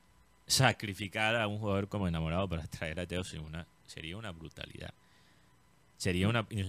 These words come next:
no solo, de, de nuevo, no solo en lo futbolístico, sino en la parte financiera.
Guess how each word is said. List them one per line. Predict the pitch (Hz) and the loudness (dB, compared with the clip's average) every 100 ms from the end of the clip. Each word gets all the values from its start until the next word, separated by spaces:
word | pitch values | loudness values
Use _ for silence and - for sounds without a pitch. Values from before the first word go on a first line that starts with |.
| 101 110 | -4 -6
no | 101 110 | -4 -2
solo, | - 120 - | 0 0 2
de, | 98 107 - | 0 0 2
de | 98 | 4
nuevo, | 110 107 80 | 6 4 2
no | 82 87 | -2 -4
solo | - 123 123 139 143 - - | -2 0 2 2 0 -6 -4
en | 98 | 0
lo | 82 | 0
futbolístico, | 90 82 92 135 170 - - - _ _ _ - | -4 -4 -4 -4 -8 -10 -12 -16 _ _ _ -12
sino | - 98 95 113 156 - _ - - - - - _ _ _ - _ - | -4 0 2 2 0 -6 _ -20 -20 -20 -20 -20 _ _ _ -20 _ -4
en | 107 | 0
la | 95 | 0
parte | 90 95 95 110 117 - _ | 2 0 2 0 -2 -8 _
financiera. | - 90 78 - 95 85 73 | -8 -6 -4 -2 0 0 -4